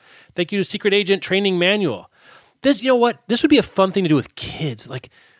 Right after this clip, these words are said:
what if you could take your kid, like Pokemon Go, but it's a book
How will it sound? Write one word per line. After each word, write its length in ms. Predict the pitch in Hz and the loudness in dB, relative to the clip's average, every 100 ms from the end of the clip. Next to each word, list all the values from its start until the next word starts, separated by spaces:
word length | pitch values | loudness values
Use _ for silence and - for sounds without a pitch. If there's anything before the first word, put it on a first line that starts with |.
| _ | _
what 100 | 208 | -4
if 20 | |
you 60 | 247 | -4
could 100 | - | -6
take 180 | 247 - | -8 -6
your 100 | 131 | -8
kid, 200 | - 175 | -8 -2
like 260 | 160 - | -2 -2
Pokemon 540 | - 196 202 202 190 143 | 0 0 2 2 2 2
Go, 240 | 127 139 | 4 4
but 140 | 151 143 | 4 0
it's 140 | 123 | 0
a 80 | |
book 80 | 123 | -4